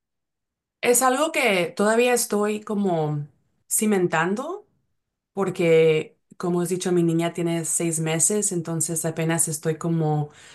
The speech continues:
saliéndola de, de ese momento especial de, de estar con ella y cuando era bebé y todo eso. Entonces,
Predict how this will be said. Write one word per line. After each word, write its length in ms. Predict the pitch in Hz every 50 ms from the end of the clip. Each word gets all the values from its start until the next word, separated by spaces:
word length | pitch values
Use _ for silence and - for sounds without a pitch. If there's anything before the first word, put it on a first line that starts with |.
| - - - - _
saliéndola 1040 | - - - 190 180 180 180 202 233 240 233 233 226 214 208 202 196 190 185 180 185
de, 360 | 180 175 170 165 160 160 - -
de 380 | 175 175 170 165 160 156 160 165
ese 160 | 165 - 190
momento 360 | 185 180 180 175 175 175 175
especial 680 | 180 175 - - 170 - - 165 165 165 165 165 170 170
de, 460 | 165 160 156 151 151 151 147 - - -
de 100 | - 165
estar 300 | 156 - - 170 165 -
con 220 | - 175 165 170
ella 640 | 185 196 202 196 190 185 180 175 175 170 170 170 165
y 100 | 160 160
cuando 260 | - - 160 165 160 160
era 280 | 160 160 160 160 - -
bebé 500 | 165 170 165 160 165 180 185 180 180 175
y 80 | 165 165
todo 300 | - 170 165 165 165 165
eso. 300 | 160 156 - 165 160 160
Entonces, 640 | 160 160 170 165 156 - 170 165 160 165 - -